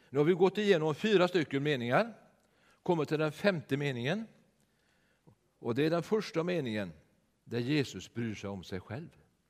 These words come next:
"Jag är törstig." Man erbjöd honom tidigare galla att dricka. Men om jag har förstått rätt i den förberedelse jag har gjort för inför den här predikan,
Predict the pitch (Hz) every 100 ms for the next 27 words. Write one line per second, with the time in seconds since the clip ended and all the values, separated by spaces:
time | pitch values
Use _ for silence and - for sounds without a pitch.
0 | _ _ _ _ _ _ _ _ _ _
1 | _ - 117 123 95 92 - 147 - 110
2 | 135 _ _ _ _ _ _ _ _ _
3 | _ _ _ _ _ _ _ 139 160 196
4 | 190 233 220 165 165 165 170 208 196 143
5 | 135 170 190 - - _ _ _ _ _
6 | _ _ _ - - 135 123 175 180 107
7 | 110 170 175 - - _ _ 139 - -
8 | 139 - - 85 - _ _ _ _ _
9 | _ - 160 175 - 151 175 190 208 202
10 | 190 185 165 170 - - - - _ _
11 | _ 151 156 151 139 180 139 131 131 131
12 | 147 139 143 131 - 135 135 139 - -
13 | 139 147 127 135 135 147 185